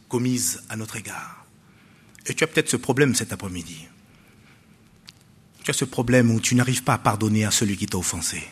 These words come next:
Tourne-toi vers Dieu et expérimente le pardon de Dieu. Quelqu'un a dit à juste titre que pardonner, c'est quoi ? Pardonner, c'est, c'est libérer un prisonnier. Et finalement, découvrir que ce même prisonnier,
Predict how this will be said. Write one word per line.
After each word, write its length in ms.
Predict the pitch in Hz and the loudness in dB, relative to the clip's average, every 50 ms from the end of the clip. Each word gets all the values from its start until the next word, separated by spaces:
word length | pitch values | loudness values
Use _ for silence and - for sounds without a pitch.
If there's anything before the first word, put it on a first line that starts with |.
| - - - - - - _ - - - _ _ _ _ _ _ _ _ _ - | -20 -20 -20 -20 -20 -20 _ -20 -20 -20 _ _ _ _ _ _ _ _ _ -6
Tourne-toi 320 | - 156 123 - 95 92 | -4 -4 -4 -4 -6 -6
vers 160 | 95 98 - | -4 -4 -6
Dieu 180 | - - - - - - - - _ _ _ _ _ _ _ _ - _ - | -6 -6 -10 -10 -12 -16 -20 -20 _ _ _ _ _ _ _ _ -14 _ -6
et 180 | 127 - - 143 | -4 -4 -4 -2
expérimente 680 | - - - - - 131 117 113 107 113 107 107 - | 0 0 0 0 0 -6 -4 -4 -4 -4 -6 -4 -6
le 60 | 110 | -8
pardon 360 | - - - - 85 87 82 80 | -8 -6 -6 -8 -6 -6 -8 -8
de 80 | 78 78 | -8 -8
Dieu. 200 | - - - - - - - - _ _ _ _ _ _ - - - - - - - | -10 -12 -14 -16 -16 -18 -20 -20 _ _ _ _ _ _ -20 -14 -12 -12 -10 -4 0
Quelqu'un 280 | - 151 - - 277 | 0 0 2 4 2
a 60 | 254 170 | 2 2
dit 180 | 160 202 214 | 0 0 -2
à 40 | 156 | 0
juste 340 | 135 170 170 - - 147 139 | -2 -2 -4 -2 -4 -4 -4
titre 400 | - - 202 - 135 135 120 110 - - - - - - - | -2 -4 -4 -4 -4 -4 -6 -6 -8 -16 -20 -20 -20 -12 -4
que 320 | - 156 147 143 - - - - | 0 0 2 0 0 -4 -4 4
pardonner, 720 | - 220 208 180 180 175 165 175 208 240 247 247 247 254 - | 4 4 4 6 6 6 6 8 8 8 8 6 4 4 4
c'est 240 | - - 180 160 - | 4 4 4 4 2
quoi ? 240 | - 120 110 101 | 2 4 4 4
Pardonner, 460 | 95 - 202 196 190 220 220 240 269 247 | 2 0 2 4 6 6 8 8 8 8
c'est, 300 | - - 190 170 156 - - - - - - - - - | 6 6 4 2 0 -2 -6 -16 -14 -14 -16 -16 -10 -4
c'est 240 | - - - 214 208 | 0 2 2 2 4
libérer 400 | 208 240 247 214 226 214 226 233 | 6 6 8 8 8 6 8 6
un 80 | 214 | 6
prisonnier. 640 | 185 - - 196 160 165 170 160 147 127 113 107 104 110 110 - - - - - - _ - - _ _ _ _ _ _ _ _ _ _ - - - - - - - - | 6 6 6 8 8 10 8 8 8 6 4 2 0 -2 -6 -10 -16 -20 -20 -20 -20 _ -20 -20 _ _ _ _ _ _ _ _ _ _ -20 -20 -18 -16 -16 -16 -12 -10
Et 40 | 196 | -6
finalement, 400 | - 269 240 240 247 285 302 277 | -4 0 2 2 4 4 4 4
découvrir 600 | 190 247 240 - 269 226 247 320 349 339 - - | 4 2 0 0 0 4 6 6 6 6 4 2
que 340 | - 247 240 233 220 - - - - | 2 4 4 4 2 0 -4 -6 0
ce 180 | - - - 262 | 4 6 6 10
même 180 | 262 311 339 269 | 10 10 10 10
prisonnier, 560 | - 254 247 214 226 214 254 320 370 370 | 10 8 10 10 10 10 10 8 6 4